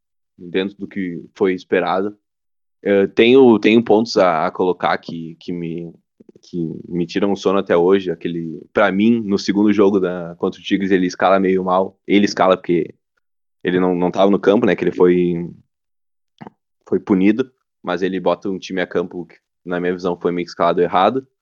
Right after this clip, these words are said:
Mas nada de muito wow. E, e era um trabalho chegado pelo menos até o final do ano, né? Esperamos que agora, com a volta dele, a gente consiga dar sequência nesse trabalho que foi interrompido e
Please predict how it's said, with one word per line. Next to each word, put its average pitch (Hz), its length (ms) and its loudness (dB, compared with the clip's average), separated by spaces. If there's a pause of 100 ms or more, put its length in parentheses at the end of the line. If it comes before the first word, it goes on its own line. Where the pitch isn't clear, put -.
(460)
Mas 110 240 2
nada 120 240 2
de 117 100 -2
muito 113 300 0
wow. 98 420 2 (520)
E, 101 720 -4
e 101 60 2
era 104 100 4
um 110 60 -2
trabalho 113 520 0 (640)
chegado 104 340 0
pelo 107 140 0
menos 104 140 -2
até 110 120 0
o 110 60 0
final 110 180 -6
do 113 120 -4
ano, 104 180 -4
né? 90 220 -12
Esperamos 90 440 -2
que - 80 0
agora, 90 280 2
com 92 120 -4
a 85 120 2
volta 87 340 0
dele, 90 340 -2
a 95 40 -8
gente 95 180 -14
consiga 90 680 -6 (1040)
dar 82 380 0
sequência 87 400 -4
nesse 90 180 -4
trabalho 87 320 0
que - 80 -16
foi 92 120 -4
interrompido 95 720 -6 (340)
e 90 400 -8